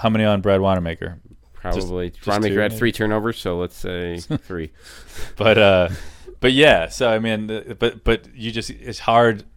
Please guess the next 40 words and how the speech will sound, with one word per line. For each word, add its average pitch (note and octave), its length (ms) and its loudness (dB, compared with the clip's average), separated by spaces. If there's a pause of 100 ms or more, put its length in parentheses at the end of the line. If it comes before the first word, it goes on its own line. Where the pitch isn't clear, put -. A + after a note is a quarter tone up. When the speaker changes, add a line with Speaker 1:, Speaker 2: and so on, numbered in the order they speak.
(380)
Speaker 1:
And G#2+ 180 -2
I G2+ 80 4
mentioned G2+ 340 -2
this F#2+ 140 -2
quick, - 280 -4 (260)
briefly, G2 320 -2
like, F2+ 140 2
sort F#2 180 4
of F2 40 -4
in F2+ 100 -4
the F2+ 100 -4
intro, F#2 340 -2
but, F2+ 200 -6
like, F2 260 -6 (1600)
you A2+ 120 -10
gotta C3 220 4
think A#2 200 -2
this, - 180 -8
and, A#2+ 320 0
you C#3 140 2
know, C#3 80 2
then D3 180 2
you C3 80 -2
take B2 240 2
what G#2+ 120 -2
happened G#2 260 0
against F#2+ 220 -8
the F#2+ 60 -8
Clippers E2+ 400 -6
at F2+ 120 -8
home F#2 180 -4
before F2 240 -6
the F2 100 -4
All-Star F2 360 -4
break, - 400 -8 (400)
and G#2+ 120 -8
you A2 80 -2
gotta A#2 160 2
think G#2+ 280 -6
that F2+ 180 -4